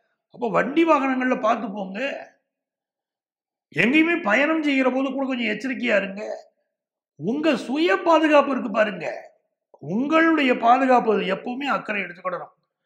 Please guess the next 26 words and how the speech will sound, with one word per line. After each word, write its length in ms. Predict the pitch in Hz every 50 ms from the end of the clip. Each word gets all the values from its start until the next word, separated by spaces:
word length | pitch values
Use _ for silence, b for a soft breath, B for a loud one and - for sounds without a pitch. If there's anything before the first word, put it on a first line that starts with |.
| _ _ _ _ _ _
எதிரிகள் 560 | 170 185 214 233 247 233 226 214 208 202 180
விஷயத்துல 460 | 147 180 208 208 208 208 196 185 175
எச்சரிக்கை, 560 | 175 170 185 202 190 180 156 160 175 175 165 - - - _ _ _ _ _ _ _ _ _ _ _ _ _ _ _ _ _ _ _ _ _ _ _ _ - 165
எச்சரிக்கையா 460 | 170 - 233 233 214 202 220 208 196
இருக்கிறது, 520 | 185 180 160 185 180 170 170 165 151 143 -
சொந்த 380 | - 190 202 - - - 311 277
பாதுகாப்புல 640 | - 220 214 220 226 240 220 220 220 196 202 208 196
எப்பவும் 220 | 180 160 214 226
ஒரு 140 | 226 208 185
அக்கறை 360 | 147 143 - - 240 247 233
செலுத்துறது 580 | 180 180 185 190 165 151 180 165 160 156 151 143 -
விருச்சிக 240 | 190 190 190 240 202
ராசிக்காரங்களுக்கு 720 | 208 202 196 190 170 165 180 170 170 165 175 165 156 156
முக்கியம். 420 | 151 147 _ _ 180 175 165 - _ _ _ _ _ _ _ _ _ _ _ _ _ _ _ _ _ _ _ _ _ _ -
கூட்டாளி 440 | 247 370 381 370 370 359 349 349 339
தான் 140 | 339 330 330
ஏன் 200 | 339 339 294 202
குழிய 260 | 254 294 294 302 285 269 254
பறிப்பான்? 340 | 240 226 190 214 220 214 196
இப்போ 120 | 175 208
உங்களுக்கு 680 | 196 180 190 185 175 160 175 185 202 208 233 262 - -
யார் 400 | - 165 175 196 269 294 285 -
கூட 200 | 233 277 269 262
இருக்கானோ 300 | 247 - 240 247 254 247 -
குழிய 220 | 254 254 262 254 214
பறிச்சிருவான்ல. 560 | 214 214 185 196 196 190 190 185 185 - 185